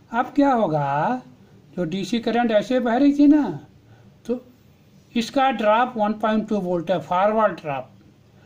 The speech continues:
तो सारी करंट इससे चली जाएगी, इससे कुछ नहीं जाएगी क्योंकि इसका टेन वोल्ट है, करंट ऐसे बह रही है। करंट अगर इधर से बहती तब इधर से जाती और इधर से नहीं जाती,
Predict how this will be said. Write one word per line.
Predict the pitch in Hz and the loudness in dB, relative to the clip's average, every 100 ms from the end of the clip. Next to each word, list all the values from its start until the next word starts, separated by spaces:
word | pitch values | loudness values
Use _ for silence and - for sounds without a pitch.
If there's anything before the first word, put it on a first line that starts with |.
| - - | -20 -12
तो | 202 | -6
सारी | 208 208 247 262 | -2 0 0 0
करंट | 240 220 240 | 0 0 0
इससे | 233 - 226 | -2 -2 -2
चली | 220 170 170 | -2 -2 0
जाएगी, | 156 151 147 143 131 - - - | 0 -2 -2 -6 -8 -20 -20 -10
इससे | 196 - 240 | -8 -4 -4
कुछ | 240 233 | -2 -4
नहीं | 202 208 | -2 -2
जाएगी | 196 185 175 160 147 135 - - | 0 0 -2 -2 -4 -6 -18 -12
क्योंकि | 208 208 | -8 -6
इसका | 208 - 214 | -6 -2 -2
टेन | 214 180 170 | 0 -2 -2
वोल्ट | 156 151 | -4 -4
है, | 151 151 | -4 -4
करंट | 180 196 196 | -2 -2 0
ऐसे | 180 156 196 | -2 -2 -4
बह | 165 | -4
रही | 135 127 | -4 -8
है। | 127 117 - - - - - | -12 -14 -18 -20 -20 -20 -8
करंट | 185 208 226 | -2 0 0
अगर | 214 226 | 0 -2
इधर | 196 160 190 | -2 -2 -2
से | 254 262 | 0 0
बहती | 254 277 311 349 - - _ _ _ - - - | 2 2 4 2 -2 -18 _ _ _ -20 -20 -6
तब | 220 220 196 | -4 -4 -6
इधर | 165 185 | -2 -2
से | 214 240 | 0 -2
जाती | 240 220 220 262 285 | 0 -2 -2 2 4
और | 269 208 | 2 0
इधर | 160 156 | -2 -2
से | 156 165 | -2 -4
नहीं | 139 120 | -6 -8
जाती, | 123 127 151 131 | -12 -12 -14 -18